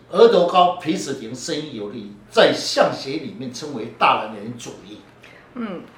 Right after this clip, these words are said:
Speaker 2: 我也再来补充一下哦。如果这位男性他的颜面骨多，那就是属于筋骨质的特征，会给女性的感觉呢是非常有冲劲、有魄力哦。但这样的个性在事业上是很愿意，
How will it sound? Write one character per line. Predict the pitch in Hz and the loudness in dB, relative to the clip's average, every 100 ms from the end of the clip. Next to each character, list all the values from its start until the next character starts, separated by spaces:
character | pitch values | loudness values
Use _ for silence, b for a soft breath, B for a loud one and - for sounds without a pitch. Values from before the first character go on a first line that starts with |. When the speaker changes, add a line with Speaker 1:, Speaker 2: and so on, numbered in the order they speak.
| - | -8
Speaker 2:
我 | 214 | -6
也 | 202 | -4
再 | - | 0
来 | 240 214 | 2 2
补 | 214 - | 0 -10
充 | - 190 185 | -6 -6 -6
一 | 156 | -8
下 | - 208 165 | -2 2 4
哦。 | 135 120 170 | 4 0 -4
如 | 202 | -8
果 | 247 170 | -4 -6
这 | - 254 | -2 -2
位 | 254 | -2
男 | 220 147 113 | -2 -2 -4
性 | 92 240 214 | -6 -6 -6
他 | 208 240 | -2 0
的 | 226 | 0
颜 | 196 190 | -2 -4
面 | 240 196 | -4 -4
骨 | 180 147 | -8 -10
多， | 120 170 170 165 202 | -6 -2 0 -2 -2
那 | 202 | -4
就 | 208 | -4
是 | 214 | -8
属 | 208 - - | -10 -10 -10
于 | 120 | -10
筋 | 120 - 233 | -12 -6 -6
骨 | 247 - | -6 -10
质 | - 127 123 | -8 -8 0
的 | 131 117 | 2 2
特 | - 202 156 | 2 2 2
征， | - 147 123 - B B B B | 2 2 2 0 B B B B
会 | 330 | 4
给 | 320 240 | 6 6
女 | 226 - | 4 -4
性 | - 247 | -6 0
的 | 196 165 | 2 4
感 | 156 98 - | 4 4 0
觉 | - 151 | -12 -10
呢 | - 156 147 | -6 -6 -8
是 | - 214 | -10 -8
非 | 254 262 | -6 -4
常 | 254 185 | -4 -2
有 | 139 | -4
冲 | - 196 180 | -4 -2 -2
劲、 | 180 190 156 92 | -2 -6 -8 -6
有 | - | -8
魄 | - - 175 | -6 0 2
力 | 180 180 | 2 4
哦。 | 165 151 160 - B B B | 6 6 4 0 B B B
但 | 302 277 254 | 6 6 6
这 | - | 2
样 | 311 294 | 2 4
的 | 220 | 2
个 | 240 240 | 4 4
性 | 233 247 214 185 | 4 -2 -6 -2
在 | 220 202 | 2 2
事 | 196 220 | 0 -6
业 | 220 208 | 0 0
上 | 196 226 185 170 | 2 2 2 0
是 | 180 233 | -2 -4
很 | 208 180 | -2 -6
愿 | - 196 190 | -2 -2 -2
意， | 190 143 | -6 -8